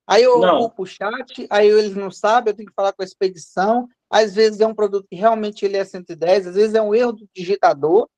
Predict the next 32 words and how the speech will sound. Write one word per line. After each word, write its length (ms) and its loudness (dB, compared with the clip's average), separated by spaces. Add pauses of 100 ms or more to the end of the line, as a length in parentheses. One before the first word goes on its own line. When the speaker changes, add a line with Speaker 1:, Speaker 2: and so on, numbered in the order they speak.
(320)
Speaker 1:
que 60 -6
errou, 340 2
mas 140 -6
não 80 -12
prestou 260 -6
atenção 340 -12
no 80 -8
S 240 -8
K 160 2
U. 160 0
Então, 280 0
uma 160 -2
série 320 -2
de 80 -18
coisas 260 -2
que 100 -20
pode 140 -2
acontecer. 580 -4 (320)
Então, 280 2
eu 80 4
tô 100 2
lhe 160 -2
dando 240 -4
problema, 580 -2
mas 280 0
tô 160 -8
lhe 120 -4
mostrando 480 -2
problema 640 0
e 160 -2
uma 260 0
solução. 840 -2